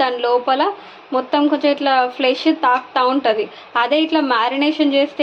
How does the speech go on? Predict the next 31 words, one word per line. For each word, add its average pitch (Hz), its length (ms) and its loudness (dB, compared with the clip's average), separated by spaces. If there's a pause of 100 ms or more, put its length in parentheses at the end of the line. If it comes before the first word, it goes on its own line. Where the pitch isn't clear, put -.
ఏమవుతుంది 262 500 0
అంటే 254 120 -2 (140)
ముక్క 262 320 -2 (100)
ముక్కకి 269 460 -4
and 277 100 -2 (140)
పీస్ 262 260 -6 (100)
లోపల 254 360 2 (100)
కూడా 254 160 2 (360)
మనకి 269 280 -2
స్పైసెస్ 262 520 -2
అయితే 269 260 -2
ఉంటాయి. 214 260 -4 (420)
So 311 80 2 (140)
నెక్స్ట్ 302 340 -4
అల్లం 269 280 0
వెల్లిపాయ 269 300 -2 (100)
పేస్ట్ 262 360 0
వేసేసుకోవాలి. 269 720 0 (460)
So 285 100 2 (460)
కొంచెం 254 320 -2
ఎక్కువ 285 280 0
తినేవాళ్ళు 277 500 0
కొంచెం 277 280 -2
ఎక్కువ 233 200 -6
వేసుకోవచ్చు. 247 440 -2 (120)
మేమైతే 240 440 -2
ఒక 247 180 -4
వన్ 214 200 0
స్పూన్ 262 280 -2
వేసేసుకున్నాము. 240 720 -2 (600)
దీంట్లో 294 320 2